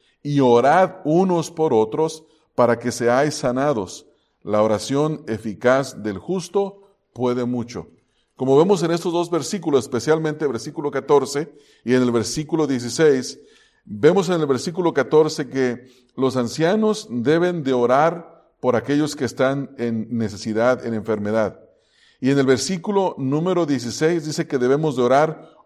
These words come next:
unos por otros, debemos de interceder los unos por los otros. Y esto es algo que cada uno de nosotros debe de llegar a entender, hermanos,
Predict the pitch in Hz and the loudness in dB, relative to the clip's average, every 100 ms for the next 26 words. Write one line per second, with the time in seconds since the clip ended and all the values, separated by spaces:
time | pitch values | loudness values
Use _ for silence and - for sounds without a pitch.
0 | - 151 214 190 - 139 113 95 87 85 | -4 0 0 0 -4 -4 -4 -4 -8 -14
1 | - 110 117 151 147 143 123 123 104 113 | -10 -4 -2 -2 -6 -6 -4 -6 -4 -2
2 | 117 160 151 95 - _ _ - 117 117 | 2 2 0 -6 -18 _ _ -4 -2 0
3 | 117 165 170 151 - - 120 117 107 139 | 0 0 0 -2 -4 -4 -2 -2 -2 -2
4 | 110 92 87 - _ _ _ - 120 160 | -2 -8 -12 -18 _ _ _ -4 0 0
5 | 165 160 151 151 139 123 110 - _ - | 0 -2 0 -2 -2 -2 -4 -10 _ 2
6 | 131 135 151 143 127 113 139 135 135 117 | 2 4 2 0 0 -2 -4 -4 -4 -2
7 | 123 120 117 110 113 120 131 117 110 120 | -2 0 -2 -2 0 0 0 -2 -4 -2
8 | 123 110 110 107 101 | -2 -2 -4 -4 -8